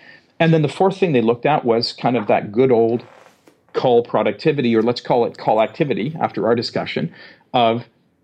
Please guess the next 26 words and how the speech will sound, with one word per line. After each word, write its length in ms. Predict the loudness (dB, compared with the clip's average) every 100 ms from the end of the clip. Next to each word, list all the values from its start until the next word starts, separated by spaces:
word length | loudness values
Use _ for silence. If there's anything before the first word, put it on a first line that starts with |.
| _ _ _ _
are 140 | 0 0
people 320 | -2 -4 -4
actually 320 | -4 -4 -4
making 320 | -4 -4 -8
calls? 380 | -6 -6 -6 -8
So 320 | -2 -2 -2 -4
the 60 |
study 500 | -4 0 0 0 -2 -4
wanted 420 | 0 0 0 -2
to 80 | -2
look 220 | -2 -2
at 140 | -6
the, 80 | -10 -14
how, 220 | -6 -4
the 160 | -2 -6
four 400 | -8 -4 0 2
of 80 | 0
these 220 | -4 -2
things 200 | -2 -2
and 100 | -4
how 180 | -2 -2
did 120 | -2
the 60 | -4
technology 680 | -6 -6 -2 -2 -2 -4
affect 400 | -6 -4 -6 -4
it? 80 | -12